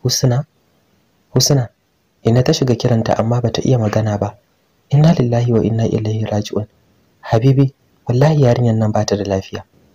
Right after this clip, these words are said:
Kar fa ya kashe ta. Baka ji yanda take magana ba."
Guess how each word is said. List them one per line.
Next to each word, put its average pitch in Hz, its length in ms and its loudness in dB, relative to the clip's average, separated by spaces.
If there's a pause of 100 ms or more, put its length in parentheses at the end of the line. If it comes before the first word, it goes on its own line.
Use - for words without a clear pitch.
(120)
Kar 185 260 2
fa 131 80 -4
ya 117 100 -4
kashe 107 360 -4
ta. - 140 -10 (640)
Baka 135 220 0
ji 156 160 0
yanda 160 200 4
take 123 280 0
magana 101 400 -2
ba." - 200 -8